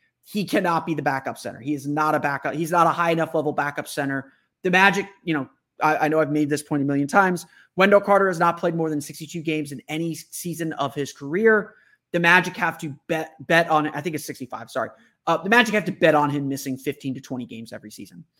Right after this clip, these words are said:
They need a guy that can start fifteen to twenty games and is gonna hold the, hold the line, keep them at five hundred,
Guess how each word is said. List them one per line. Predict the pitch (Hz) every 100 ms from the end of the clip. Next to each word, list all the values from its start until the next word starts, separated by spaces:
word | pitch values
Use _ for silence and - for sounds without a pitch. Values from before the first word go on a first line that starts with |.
| _ _ -
They | 139 202
need | 220
a | 208
guy | 190 175 165
that | 165
can | 160
start | - 156 143 -
fifteen | 143 - 143
to |
twenty | 143 143 135
games | 131 120 120 123 _ _ _ 160
and | 165
is | 147
gonna | 165 143
hold | - 190 196 165
the, | 170
hold | 208 196
the | 170
line, | 147 135 135 165
keep | 208 -
them | 208 190
at | 185
five | 180 165
hundred, | 165 151 143 143